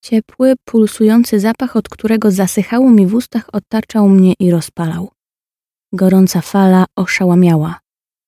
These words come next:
Czymkolwiek było źródło tego zapachu, znajdowało się blisko.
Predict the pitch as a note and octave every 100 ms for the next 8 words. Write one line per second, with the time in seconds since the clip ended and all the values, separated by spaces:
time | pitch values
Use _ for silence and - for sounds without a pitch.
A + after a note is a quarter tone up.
0 | _ _ _ _ - G#3 G#3 A3+ A3+ G#3+
1 | C4 A#3 G#3 G#3 F3+ G3+ A#3 C4 A#3+ G3+
2 | G3+ F#3 - A#3 B3 A#3+ G#3 G#3 G3 F#3
3 | F3 F3 F3 - G3 A3 G3 - - F3+